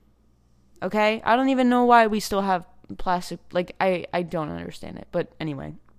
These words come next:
Anyway, I will go off forever on that topic. Another day, ano-, another episode. So,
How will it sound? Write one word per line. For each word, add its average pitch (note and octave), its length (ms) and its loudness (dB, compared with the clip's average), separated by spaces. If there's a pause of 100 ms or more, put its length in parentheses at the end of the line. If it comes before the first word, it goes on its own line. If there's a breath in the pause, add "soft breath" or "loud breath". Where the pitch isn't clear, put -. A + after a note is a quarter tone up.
(220)
Anyway, G3 680 6
I G3+ 200 4
will G3 180 -2
go F3+ 220 6
off E3 300 2
forever D#3 600 -6
on D#3 140 -6
that D3+ 180 -6
topic. - 440 -12 (720)
Another F#3 300 4
day, D#3+ 200 0
ano-, D#3 180 -6 (200)
another D#3+ 280 -2
episode. - 380 -12 (840 loud breath)
So, E3+ 300 4